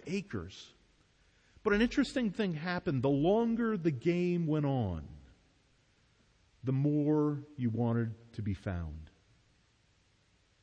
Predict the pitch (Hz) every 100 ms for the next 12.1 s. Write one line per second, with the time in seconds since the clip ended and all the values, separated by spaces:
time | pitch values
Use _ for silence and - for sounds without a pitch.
0 | _ _ _ _ _ _ _ _ _ _
1 | _ _ _ _ _ - - 151 151 -
2 | 208 180 175 135 - - 180 156 143 196
3 | 131 143 - 175 151 123 113 104 120 113
4 | 139 127 117 85 80 80 - _ - _
5 | _ _ _ _ _ _ 175 196 202 175
6 | 156 - - 190 185 180 147 117 190 196
7 | 190 165 131 - 180 180 170 127 131 185
8 | - 196 165 160 131 123 - - 160 -
9 | - 254 269 269 196 185 180 170 139 -
10 | - 202 185 - 156 151 - 165 156 147
11 | 143 139 135 - 120 117 113 95 - 87